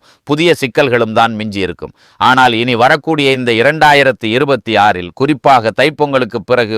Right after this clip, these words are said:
உங்கள் வாழ்வில் ஒரு பொற்காலம் மலரப்போகிறது. இதற்கு முக்கிய காரணம், ஜனவரி மாதம் பதினைந்து தேதிக்கு பிறகு மகர ராசியில் நிகழப்போகும் நான்கு முக்கிய கிரகங்களின் சங்கமம். ஜனவரி பதிமூன்று அன்று சுக்கிரன் பெயர்ச்சியாகி மகரத்திற்கு வருகிறார்.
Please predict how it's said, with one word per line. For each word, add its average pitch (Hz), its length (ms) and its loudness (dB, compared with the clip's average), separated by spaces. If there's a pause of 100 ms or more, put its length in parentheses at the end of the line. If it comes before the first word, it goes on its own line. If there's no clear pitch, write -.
உங்கள் 104 280 -4
வாழ்வில் 123 420 0
ஒரு 101 120 -4
பொற்காலம் 113 580 -2
மலரப்போகிறது. 95 760 -2 (320)
இதற்கு 160 440 0
முக்கிய 156 380 -2
காரணம், 127 640 2
ஜனவரி 160 520 0 (100)
மாதம் 131 280 2
பதினைந்து 156 500 0
தேதிக்கு 131 460 0
பிறகு 104 360 -4 (160)
மகர 139 300 0
ராசியில் 120 560 -2
நிகழப்போகும் 110 680 -2
நான்கு 131 320 -2
முக்கிய 117 360 -4
கிரகங்களின் 110 720 -4
சங்கமம். 98 420 -6 (380)
ஜனவரி 175 420 2
பதிமூன்று 156 600 -2
அன்று 135 140 -2 (340)
சுக்கிரன் 156 480 -2
பெயர்ச்சியாகி 113 640 -2
மகரத்திற்கு 117 520 -4
வருகிறார். 87 480 -4